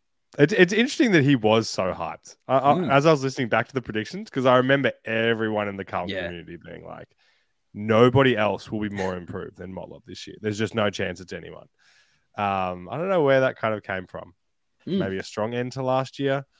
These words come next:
Speaker 2: It
Speaker 1: Um,
Speaker 2: was that,
Speaker 1: yeah, I
Speaker 2: I
Speaker 1: think
Speaker 2: mean, that, his last game against Collingwood, he had those few goals out of
Speaker 1: Yeah, I
Speaker 2: nowhere
Speaker 1: guess that would have
Speaker 2: that
Speaker 1: been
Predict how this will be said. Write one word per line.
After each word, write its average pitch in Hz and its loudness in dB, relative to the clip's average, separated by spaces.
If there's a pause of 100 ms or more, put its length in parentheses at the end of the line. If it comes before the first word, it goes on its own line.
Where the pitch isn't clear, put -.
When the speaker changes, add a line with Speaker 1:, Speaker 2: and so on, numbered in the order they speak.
(440)
Speaker 2:
It 104 -8
Speaker 1:
Um, 98 -4
Speaker 2:
was 131 -4
that, 147 2
Speaker 1:
yeah, 247 4
I 147 6
Speaker 2:
I 127 4
Speaker 1:
think 143 -4
Speaker 2:
mean, 160 4
that, 165 2 (480)
his 165 4
last 190 8
game 160 8
against 139 0
Collingwood, 135 2
he 120 4
had 131 4
those 127 2
few 185 4
goals 135 8
out 131 6
of 120 2
Speaker 1:
Yeah, 120 4
I - 6
Speaker 2:
nowhere 117 4
Speaker 1:
guess 110 -2
that 117 -2
would 117 -2
have 117 2
Speaker 2:
that 107 -2
Speaker 1:
been 98 -8